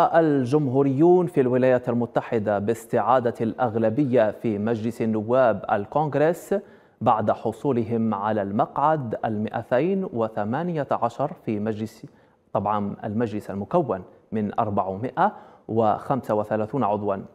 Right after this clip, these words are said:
من جهته، هنأ الرئيس الأمريكي جو بايدن، زعيم الأغلبية الجمهورية في مجلس النواب، كيفن كارثي، بفوز حزبه،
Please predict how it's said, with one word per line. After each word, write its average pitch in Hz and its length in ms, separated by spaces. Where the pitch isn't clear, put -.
من 175 340
جهته، 143 720
هنأ 127 480
الرئيس 120 320
الأمريكي 113 420
جو 107 140
بايدن، 156 460
زعيم 110 440
الأغلبية 107 680
الجمهورية 104 720
في 104 180
مجلس 107 400
النواب، 123 600
كيفن 120 680
كارثي، 104 520
بفوز 107 560
حزبه، 147 760